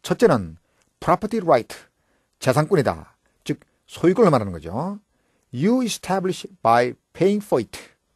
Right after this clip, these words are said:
Establish, 확립하다, 수립하다. 그 다음 paying for의 동그라미. pay for 하면은 뭐뭐의 값을 지불하다 이런 뜻이죠. 그것의 값을, 즉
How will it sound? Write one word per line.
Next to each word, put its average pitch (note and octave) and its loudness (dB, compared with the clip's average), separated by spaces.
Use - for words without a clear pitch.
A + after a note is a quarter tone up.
Establish, E3 -4
확립하다, E3 0
수립하다. A2+ -2
그 - -6
다음 B2 2
paying G3 -4
for의 D#3+ -2
동그라미. G#2 -6
pay F#3+ -2
for F3+ -2
하면은 C3 -2
뭐뭐의 D3+ 0
값을 G3+ -2
지불하다 B2 0
이런 C3+ -6
뜻이죠. E3+ -4
그것의 F3 0
값을, B2 -2
즉 - -6